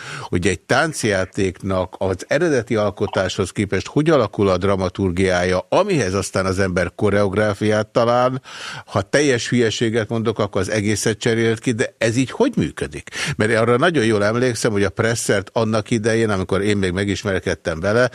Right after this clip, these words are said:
nem tegnap volt, a sírba lehetett kergetni, ha megkérdezték tőle, hogy mondja, Pici bácsi, mi volt előbb, a szöveg vagy a zene, mert ezt a kérdést kurvára utálta, és nem is szeretett rá válaszolni.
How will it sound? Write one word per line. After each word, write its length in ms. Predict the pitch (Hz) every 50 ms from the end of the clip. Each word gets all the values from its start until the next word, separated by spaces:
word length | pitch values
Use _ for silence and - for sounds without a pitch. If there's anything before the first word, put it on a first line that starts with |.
| - - - -
nem 200 | - 98 101 104
tegnap 420 | 101 - 107 104 104 107 107 107
volt, 240 | - 135 127 123 -
a 60 | 139
sírba 460 | 117 - - - 233 220 123 95 92 90
lehetett 400 | 87 90 87 82 - 95 85 -
kergetni, 500 | - 110 98 98 92 98 98 92 - 101
ha 60 | 92
megkérdezték 680 | 95 107 104 - 104 95 87 92 90 85 - - - -
tőle, 320 | - - 123 120 120 104
hogy 140 | 95 95 92
mondja, 360 | 92 107 120 123 113 101 90
Pici 300 | - - 113 110 - 120
bácsi, 380 | 101 104 101 101 101 - 110 95 - - 180 139 -
mi 80 | 214
volt 280 | 214 175 123 98 92 -
előbb, 280 | 113 95 92 92 85
a 60 | 90 90
szöveg 360 | - - 143 110 95 92 87
vagy 140 | 92 92 85
a 80 | 82 82
zene, 280 | 78 117 120 131 143
mert 180 | 143 151 151 156
ezt 160 | 147 - -
a 60 | 160
kérdést 480 | - - 160 156 165 165 160 - - - -
kurvára 640 | - 269 254 123 113 107 87 95 95 98 98 98
utálta, 480 | 135 120 98 - 110 113 127 127 - 165
és 100 | 160 -
nem 140 | - 180 165
is 80 | 143
szeretett 440 | - - 143 131 131 120 - 131 117 139
rá 160 | 135 131 127
válaszolni. 640 | 135 139 131 113 90 87 - - 92 85 82 82 80